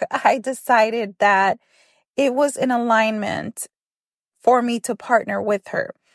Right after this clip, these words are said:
And so I am officially now the sales and lead generation specialist at the Book Publishing Academy. So that means that not only can I help you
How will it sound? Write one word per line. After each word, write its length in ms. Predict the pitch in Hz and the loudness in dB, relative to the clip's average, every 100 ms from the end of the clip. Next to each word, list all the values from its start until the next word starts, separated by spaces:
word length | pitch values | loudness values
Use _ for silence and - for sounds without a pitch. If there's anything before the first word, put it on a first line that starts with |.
| _ - | _ 0
And 240 | 240 247 | 0 0
so 240 | - 254 | 0 2
I 180 | - 233 | 4 4
am 180 | 262 349 | 2 0
officially 840 | 370 - 277 - 269 254 247 247 - | -2 0 -2 0 -4 -4 -6 -6 -6
now 380 | 220 214 208 214 | 0 2 4 2
the 240 | 226 226 | -2 -8
sales 560 | - 247 240 240 247 - _ - | -4 0 4 2 0 -14 _ 0
and 260 | 220 233 | 2 2
lead 280 | 233 240 247 | -6 -6 -6
generation 720 | 202 220 240 277 254 - 285 | 0 2 2 -2 -2 -4 -6
specialist 920 | 349 - 247 240 - 247 240 254 311 - _ _ _ - | -6 0 0 0 -2 0 2 2 -2 -10 _ _ _ 0
at 200 | - - | 2 2
the 100 | 370 | 0
Book 260 | 269 254 | 2 0
Publishing 540 | - 262 226 247 233 233 | 0 -2 0 -2 -2 -6
Academy. 720 | 220 233 196 226 220 220 214 - - | -4 0 2 0 -6 -8 -10 -16 -20
So 440 | - - 262 254 - | -10 2 4 4 0
that 340 | 220 226 370 403 | -4 0 2 0
means 420 | 269 254 254 277 | -4 -4 -4 -6
that 560 | 220 240 220 208 - - _ _ _ _ | 0 2 4 2 0 -2 _ _ _ _
not 260 | 240 254 262 | 0 2 2
only 360 | 254 311 415 392 _ _ _ _ _ | 0 -2 -4 -12 _ _ _ _ _
can 240 | 277 262 | -6 0
I 180 | 277 330 | 2 2
help 360 | 339 320 302 - | 2 2 0 -2
you 580 | 262 311 277 240 226 | -8 -4 -4 -6 -8